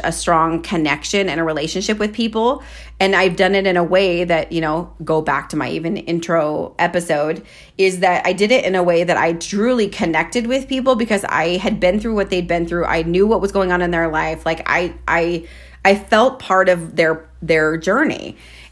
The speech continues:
And I didn't wanna lose that coming across as someone who's, like, hawking products on social media. And so that was a big thing. That was like,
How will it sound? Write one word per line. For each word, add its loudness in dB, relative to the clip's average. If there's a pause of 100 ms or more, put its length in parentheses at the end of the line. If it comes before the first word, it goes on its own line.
And 2
I 2
didn't 0
wanna 0
lose 0
that 2 (460)
coming 2
across 0
as -2
someone 0
who's, 0
like, -2
hawking 0
products -2
on -4
social -8
media. -10 (960)
And -2
so 2
that 2
was 0
a 0
big 0
thing. 2
That 2
was -2
like, 0